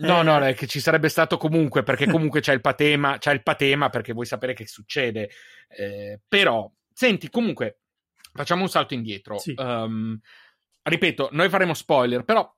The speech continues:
Speaker 1: per chi magari non ha mai visto e non ha paura degli spoiler, quindi, mm,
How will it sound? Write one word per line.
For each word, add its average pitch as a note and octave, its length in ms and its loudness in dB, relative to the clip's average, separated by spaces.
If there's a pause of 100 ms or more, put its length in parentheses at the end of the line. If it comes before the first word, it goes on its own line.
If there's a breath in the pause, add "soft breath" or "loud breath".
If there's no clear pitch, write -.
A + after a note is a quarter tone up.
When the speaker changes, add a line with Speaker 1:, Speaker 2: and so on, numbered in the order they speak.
(120)
Speaker 1:
per C4 200 0
chi G#3 200 -6
magari E3+ 320 2
non D#3 240 0
ha D#3+ 60 2
mai D#3 260 2 (100)
visto E3 380 -6
e - 20 -2
non C#3 140 -2
ha C#3+ 80 -2
paura D3+ 320 0
degli B2 220 -4
spoiler, A2+ 680 -4
quindi, A2+ 400 -6 (140)
mm, A#2+ 260 -8